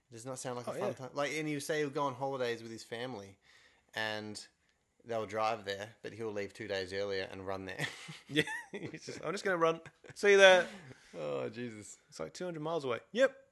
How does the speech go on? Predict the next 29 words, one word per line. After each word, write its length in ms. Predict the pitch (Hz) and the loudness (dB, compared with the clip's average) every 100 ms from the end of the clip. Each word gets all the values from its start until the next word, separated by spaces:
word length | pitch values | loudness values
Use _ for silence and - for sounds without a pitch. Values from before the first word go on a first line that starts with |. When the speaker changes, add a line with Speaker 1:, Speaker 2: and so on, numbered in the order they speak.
| _ - - _ _ _ _ _ _ - - - - _ | _ -20 -20 _ _ _ _ _ _ -20 -20 -20 -20 _
Speaker 1:
Um, 220 | 110 101 95 | -8 -6 -2
Speaker 2:
There's 160 | - 95 | -4 -4
p-, 340 | - 135 151 | -14 -4 -4
points 400 | - 170 170 143 | -2 -6 -6 -2
when, 200 | 147 131 - | -2 -2 -8
so, 300 | - 120 117 - _ _ _ _ _ _ _ | -2 -2 -2 -12 _ _ _ _ _ _ _
I 40 | 127 | -6
mean, 160 | 123 110 | -6 -4
my, 180 | 123 127 | -4 -2
my 100 | 139 | -2
uncle's 200 | 139 113 | -2 -6
m-, 160 | 110 113 113 | -8 -10 -10
my, 160 | 113 110 117 | -10 -10 -12
the 80 | |
main, 420 | 110 117 113 110 104 _ _ _ _ _ _ - | -8 -6 -6 -8 -14 _ _ _ _ _ _ -8
like, 200 | 101 92 - _ _ | -6 -6 -14 _ _
point 220 | - 113 | -10 -10
of 60 | 107 | -8
view 140 | 101 90 | -10 -6
I 40 | |
have 120 | 117 107 | -6 -6
on 60 | |
this, 140 | 82 - | -12 -14
but 100 | - | -10
he 120 | 131 | -8
said 240 | 131 123 113 | -2 -2 -2
there 100 | 107 | -6
was 440 | 107 110 113 - | -8 -6 -6 -6
one, 420 | 113 117 117 110 | -4 -2 -2 -8